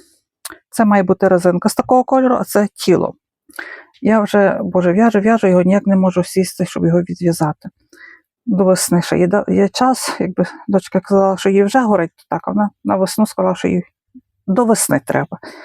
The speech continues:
До весни, тому я відкладаю, бо завжди, бо до весни ще далеко. Отже, хочу це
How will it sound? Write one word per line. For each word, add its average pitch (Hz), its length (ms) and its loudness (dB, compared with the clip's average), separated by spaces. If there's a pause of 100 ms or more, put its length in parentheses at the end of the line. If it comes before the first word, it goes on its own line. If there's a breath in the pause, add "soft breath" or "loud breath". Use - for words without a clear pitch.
(680 loud breath)
До 220 140 2
весни, 226 260 2
тому 214 240 2
я 226 140 4
відкладаю, 208 580 -2
бо 190 120 0
завжди, 180 360 0
бо 190 180 0
до 175 100 2
весни 190 240 0
ще - 120 -2
далеко. 165 440 -4 (1120 loud breath)
Отже, 202 200 0
хочу - 300 -4
це 226 140 2